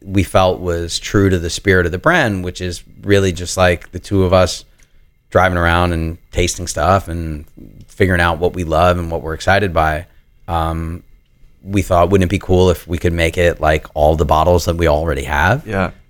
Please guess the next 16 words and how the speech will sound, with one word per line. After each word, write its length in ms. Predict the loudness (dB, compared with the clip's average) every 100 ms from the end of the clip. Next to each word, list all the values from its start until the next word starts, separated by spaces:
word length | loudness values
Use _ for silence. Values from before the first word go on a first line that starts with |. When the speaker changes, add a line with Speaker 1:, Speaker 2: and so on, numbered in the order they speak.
| _
Speaker 1:
Um, 560 | -2 0 -2 -4 -6 -10 -6
and 280 | -4 -2
then 580 | -2 -2 -4 -4 -8 -10 -10
went 300 | -2 0 2
down 160 | 2 0
this 120 | 2
rabbit 260 | 2 2 0
hole 340 | 0 2 2
where 340 | 2 4 2 0 -8 -18 _ -20
you 560 | -20 -20 -14 -4 0
end 180 | 2 2
up 140 | 0
learning 420 | 0 0 2 2 0
about 460 | 0 2 2 -2 -8 -20 _ _ -20 _ _ -16 0
washi 460 | 2 2 2 0
tape, 460 | 0 2 2 0